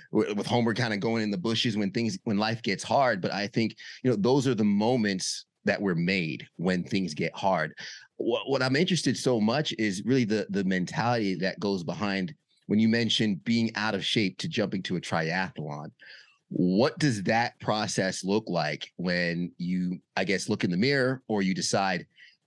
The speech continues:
"I gotta turn this thing around"? That triathlon is a pretty high target where most people would be like,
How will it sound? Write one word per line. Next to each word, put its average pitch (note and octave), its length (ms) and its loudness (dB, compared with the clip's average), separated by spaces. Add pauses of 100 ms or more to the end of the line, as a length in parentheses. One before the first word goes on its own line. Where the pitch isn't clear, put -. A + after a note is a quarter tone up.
(120)
"I G#2 100 0
gotta B2+ 200 0
turn A2 200 2
this G2+ 180 0
thing F#2+ 140 -2
around"? F#2 540 0 (460)
That A#2+ 200 2
triathlon C3+ 680 0
is G2 40 -2
a F#2+ 60 -2
pretty G3 380 0
high B2 640 0 (360)
target D3 600 2
where G#2+ 100 0
most C3+ 300 2
people C3+ 180 0
would B2+ 80 0
be B2+ 80 0
like, A2 240 -2